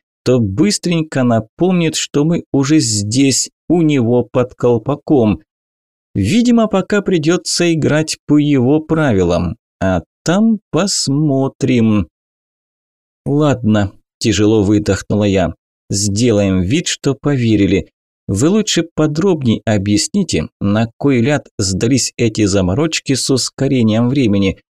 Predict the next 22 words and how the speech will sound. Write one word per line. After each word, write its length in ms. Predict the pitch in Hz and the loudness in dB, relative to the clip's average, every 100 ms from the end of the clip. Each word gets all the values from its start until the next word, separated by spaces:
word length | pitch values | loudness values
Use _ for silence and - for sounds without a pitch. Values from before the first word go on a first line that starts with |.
| - | -4
Это 360 | 110 - 107 - - | -4 -2 -4 -4 -2
из-за 340 | 113 92 95 | 0 0 0
них 280 | 107 180 - | 0 -2 -2
на 140 | 180 | -4
сервере 520 | 170 - 170 131 120 | -2 -2 0 2 2
будет 380 | 120 143 120 107 - | 0 0 0 -2 -4
так 240 | 127 - | -6 -4
мало 300 | 139 123 101 | -2 0 0
бета-тестеров?" 1000 | 98 123 110 110 - 147 - - 95 - - _ _ _ _ _ _ | 0 0 0 -2 0 -2 -2 -2 -2 -4 -10 _ _ _ _ _ _
"Именно", 840 | 190 220 214 196 180 151 107 87 - _ _ _ _ _ | 0 2 2 2 0 2 2 0 -4 _ _ _ _ _
подтвердил 800 | 113 104 - 110 101 90 92 175 | 0 0 -2 0 2 2 0 0
мою 220 | 127 107 | 2 2
догадку 560 | 123 110 110 98 - 104 | 2 0 0 -2 0 -2
Гермелон. 600 | 95 107 113 113 104 92 - _ _ _ | 0 0 2 2 2 0 -4 _ _ _
"Народу 440 | 98 113 175 214 202 | -2 0 2 2 2
меньше, 420 | 196 196 - 175 | 2 0 0 0
но 200 | 170 160 | 2 2
времени 360 | 160 202 165 | 2 2 2
на 140 | 131 110 | 2 0
тестирование 920 | - 107 - - 165 180 165 156 135 | 0 0 -2 -6 -2 0 2 2 0
субъективно 1120 | - 120 104 95 101 - - - 175 175 165 | 0 0 0 0 0 -2 -10 -4 -2 0 -2
больше". 720 | 147 113 139 147 123 139 127 | -2 0 2 2 0 0 0